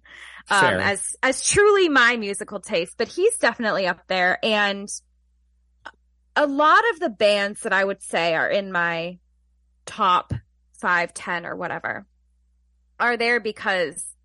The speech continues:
Speaker 1: I was listening to them at crucial moments in my life, right?
Speaker 2: Right.
Speaker 1: Um,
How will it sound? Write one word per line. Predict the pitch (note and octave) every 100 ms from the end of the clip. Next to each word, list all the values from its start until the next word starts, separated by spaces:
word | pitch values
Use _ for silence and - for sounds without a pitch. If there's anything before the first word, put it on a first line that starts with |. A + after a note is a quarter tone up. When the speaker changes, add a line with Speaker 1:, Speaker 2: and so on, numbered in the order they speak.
| _ _ _ G#3
Speaker 1:
I | G3+ F#3+ F#3 F3
was | G3 G3+
listening | F#3+ - G3 F3 F#3
to | - F3
them | F3 F3 - -
at | F3 F3 - _ _ _
crucial | - F#3 G#3
moments | G#3 A3 C4 E4
in |
my | D4+ E4 A#4+
life, | D4+ - -
right? | G#3 B3+ D#4 _ - G#2+
Speaker 2:
Right. | F#2+ D#2+ - -
Speaker 1:
Um, | A3 G3+ F#3 F3+ F#3+